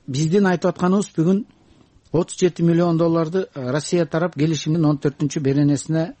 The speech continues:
ылайык ордуна коюп төлөп койгула деп атат. Э, эми ошол отуз жети миллион доллар үч эсе кымбат төлөп унуп калды деп атабыз.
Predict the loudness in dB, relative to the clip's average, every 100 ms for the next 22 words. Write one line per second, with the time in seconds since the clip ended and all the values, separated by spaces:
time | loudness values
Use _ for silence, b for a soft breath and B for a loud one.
0 | _ -4 -2 -2 -6 _ _ -4 -2 0
1 | 0 2 0 -2 -6 -6 -2 0 0 0
2 | -4 -10 -18 -20 _ B B B B B
3 | B B _ 0 2 4 4 2 -2 -2
4 | 2 2 0 -6 _ -8 -2 -2 -2 -8
5 | b b b -4 -4 -2 -2 0 0 2
6 | 2 2 2 0 -2 -4 -6 -4 -4 -6
7 | -2 0 0 -4 _ -2 0 0 -6 _
8 | _ -4 -4 -2 -2 0 0 -2 -4 -14
9 | -16